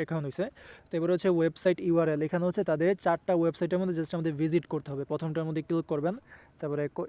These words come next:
এই কনফার্ম অ্যাক্সেস যেটা আছে এইটার মধ্যে ক্লিক করবেন, then এই বটের মধ্যে নিয়ে আসবে আর কি। তো আবার এখানে এসে দ্বিতীয় যে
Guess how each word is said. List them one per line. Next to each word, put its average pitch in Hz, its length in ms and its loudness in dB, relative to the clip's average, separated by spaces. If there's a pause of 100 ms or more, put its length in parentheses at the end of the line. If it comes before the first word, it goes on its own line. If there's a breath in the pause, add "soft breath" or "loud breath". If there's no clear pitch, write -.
এই 160 60 -2 (140)
কনফার্ম 165 340 2
অ্যাক্সেস 165 360 0
যেটা 151 240 -2
আছে 135 200 -6
এইটার 147 240 -4
মধ্যে 151 240 -6
ক্লিক 156 240 -4
করবেন, 151 220 -2 (680 loud breath)
then 202 220 0
এই 185 60 4 (300)
বটের 160 260 0
মধ্যে 147 200 -2
নিয়ে 143 160 -4
আসবে 127 200 -4
আর 131 120 -6
কি। 185 80 -4 (560 soft breath)
তো - 40 -12 (100)
আবার 135 200 -4
এখানে 160 240 -4
এসে 170 140 -2 (100)
দ্বিতীয় 151 300 0
যে 156 40 0